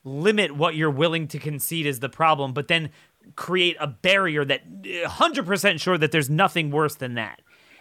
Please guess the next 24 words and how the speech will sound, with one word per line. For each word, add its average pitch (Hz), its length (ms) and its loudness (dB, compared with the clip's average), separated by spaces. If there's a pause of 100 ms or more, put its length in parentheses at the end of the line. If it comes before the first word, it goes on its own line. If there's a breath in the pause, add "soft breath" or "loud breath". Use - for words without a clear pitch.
(320 loud breath)
And 190 240 0
initially, 226 500 2
I 170 140 4
was 180 120 0
kinda 170 260 0
like 151 260 2
that 151 180 2
in 143 80 -4
my 151 180 2
mind. 147 540 0
It's 127 200 -10
very 151 260 -2
hard 147 360 0
to 139 80 -10
think 147 280 -6
that 147 80 -10
you've 135 140 -6
been 135 180 -4
lied 139 300 2
to 135 140 -8
for 127 200 -6
a 117 40 -2
hundred 135 340 -6
years 117 420 -4